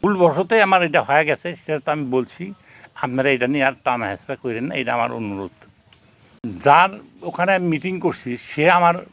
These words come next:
ভাই, চাচাতো ভাই, আর যার বিরুদ্ধে কথা বলছি, সেও আমার চাচাতো ভাই। দুজনেই আমার রক্ত।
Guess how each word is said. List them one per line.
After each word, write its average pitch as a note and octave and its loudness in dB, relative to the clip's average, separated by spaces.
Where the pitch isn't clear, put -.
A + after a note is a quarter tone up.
ভাই, D3 -2
চাচাতো B2+ -4
ভাই, C3+ -2
আর B2+ -2
যার D3 4
বিরুদ্ধে F#3+ -2
কথা E3+ 2
বলছি, B2+ -6
সেও F#3 0
আমার G#3+ 4
চাচাতো A#2 -6
ভাই। F2 -14
দুজনেই A3+ 4
আমার F#3+ 6
রক্ত। - -2